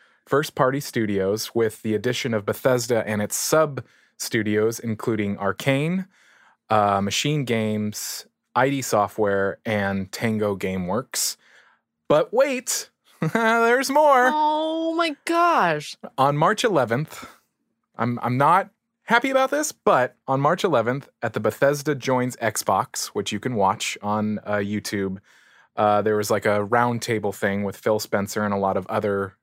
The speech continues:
Speaker 1: bigwigs at Xbox. Uh, Phil Spencer confirmed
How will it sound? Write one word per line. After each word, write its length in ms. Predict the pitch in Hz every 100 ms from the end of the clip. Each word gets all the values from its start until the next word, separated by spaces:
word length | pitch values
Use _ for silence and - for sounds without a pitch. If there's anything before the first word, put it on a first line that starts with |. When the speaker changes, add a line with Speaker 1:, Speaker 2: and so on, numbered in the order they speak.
| _ -
Speaker 1:
bigwigs 460 | 104 101 95 95
at 100 | 95
Xbox. 720 | 92 90 - 95 90 - - - - - - -
Uh, 560 | 107 107 107 107 107 107 _ _ _ _ _ _
Phil 200 | 151 165
Spencer 400 | 180 156 160 151
confirmed 800 | 165 151 156 135 110 104 127